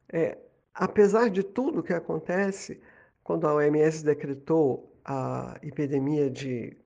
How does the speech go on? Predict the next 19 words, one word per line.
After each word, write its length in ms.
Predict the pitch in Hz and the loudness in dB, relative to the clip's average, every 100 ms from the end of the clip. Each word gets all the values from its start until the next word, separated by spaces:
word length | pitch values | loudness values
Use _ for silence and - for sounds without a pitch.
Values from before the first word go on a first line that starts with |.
| _ | _
covid 540 | 180 135 123 175 139 | 0 0 0 -4 -4
dezenove 880 | 127 131 131 127 135 156 156 131 139 - _ - | -8 -6 -2 -2 0 0 0 -2 -10 -14 _ -6
em 100 | 139 | -2
março 380 | 139 147 147 | 0 0 -2
de 120 | 135 131 | -6 -2
dois 200 | 143 135 | -2 -2
mil 160 | 147 | -2
e 60 | 139 | -2
vinte, 540 | 131 170 208 - - - - - - - | -2 -2 -2 -6 -12 -12 -20 -20 -18 -2
nós 460 | 160 170 208 214 | 2 4 2 2
éramos 420 | 180 160 180 208 | 0 0 -2 -2
o 100 | 233 | -4
grupo 360 | 240 180 202 202 | -2 0 0 0
de 100 | 233 | -2
risco 460 | 190 185 220 - 175 | 0 0 0 -4 -2
marcado 460 | 180 185 202 190 | -2 0 0 0
para 160 | 185 208 | 0 -2
morrer, 420 | 220 233 196 202 | 0 2 4 4
né? 180 | 165 165 | 0 -4